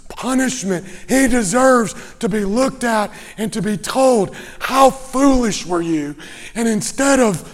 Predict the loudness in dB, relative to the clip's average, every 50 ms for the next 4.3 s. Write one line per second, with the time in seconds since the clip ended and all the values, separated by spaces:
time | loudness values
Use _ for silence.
0 | -20 -20 -20 -20 -20 -20 -20 -20 -18 -6 0 2 4 4 4 2 2 0 -2 0
1 | 0 2 2 2 0 0 -4 -8 -16 -20 -20 -4 0 2 2 4 2 0 -2 -2
2 | -2 -4 -4 -4 -4 -4 -4 -4 -4 -2 -2 -2 -2 -2 -2 -2 -2 -4 -4 -6
3 | -10 -14 -20 -20 -20 -12 -8 -8 -8 -6 -6 -8 -8 -8 -8 -10 -10 -8 -8 -8
4 | -8 -8 -10 -16 -20 -20